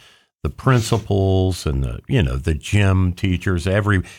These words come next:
it was basically the public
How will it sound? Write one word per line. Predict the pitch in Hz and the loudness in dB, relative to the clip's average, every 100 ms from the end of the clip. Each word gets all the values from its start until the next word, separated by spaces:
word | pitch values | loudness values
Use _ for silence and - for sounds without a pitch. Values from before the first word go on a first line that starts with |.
| _ | _
it | 147 | 2
was | 156 135 | 4 4
basically | - 139 143 139 117 107 101 95 92 | 2 2 2 0 -2 0 2 2 2
the | 90 85 | 0 -2
public | - 107 104 104 98 87 - | 0 -2 0 2 2 0 -4